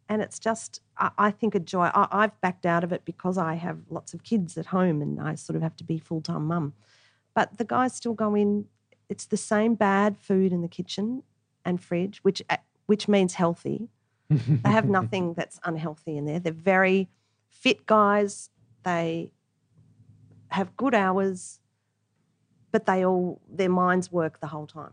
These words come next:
Speaker 1: They're sort of creating all the time. So
Speaker 2: I, I saw, I
Speaker 1: everything
Speaker 2: saw
Speaker 1: seems
Speaker 2: all, I
Speaker 1: normal.
Speaker 2: saw all of them last night. I saw,
Speaker 1: Yeah, yeah.
Speaker 2: uh, uh, Santo, Rob, Tom,
Speaker 1: Tom.
Speaker 2: and Michael.
Speaker 1: Yeah.
Speaker 2: You're absolutely right. For men in their late forties, early fifties, they're all very fit.
Speaker 1: Mm,
Speaker 2: They're,
Speaker 1: that's
Speaker 2: they don't have the
Speaker 1: I'm the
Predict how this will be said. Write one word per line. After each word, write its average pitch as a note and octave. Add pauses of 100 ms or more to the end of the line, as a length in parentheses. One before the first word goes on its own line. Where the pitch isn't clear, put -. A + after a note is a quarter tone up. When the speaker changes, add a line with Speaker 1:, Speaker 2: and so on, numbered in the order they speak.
(160)
Speaker 1:
They're -
sort -
of - (140)
creating C3+
all B2+
the -
time. -
So B3+
Speaker 2:
I, A#3+ (200)
I E3
saw, A3+
I -
Speaker 1:
everything D4+
Speaker 2:
saw G#3
Speaker 1:
seems - (100)
Speaker 2:
all, F#3
I -
Speaker 1:
normal. C#4
Speaker 2:
saw F#3+
all G3+
of F#3
them A#2+
last A#2
night. G#2+
I G#2
saw, A2
Speaker 1:
Yeah, A3
yeah. G3+ (240)
Speaker 2:
uh, A2+
uh, A2 (400)
Santo, D#3+ (220)
Rob, A#2+ (240)
Tom, A2+
Speaker 1:
Tom. G#2+
Speaker 2:
and G#2+
Michael. A2+
Speaker 1:
Yeah. D#3 (480)
Speaker 2:
You're D#3
absolutely D#3+
right. A#2
For C#3+
men D#3
in C3
their B2+
late B2+
forties, A#2+
early A2+
fifties, A2
they're C#3
all E3+
very B2+
fit. - (200)
Speaker 1:
Mm, A3
Speaker 2:
They're, B2+
Speaker 1:
that's B2+
Speaker 2:
they C3
don't C#3
have B2+
the A#2
Speaker 1:
I'm B3+
the C4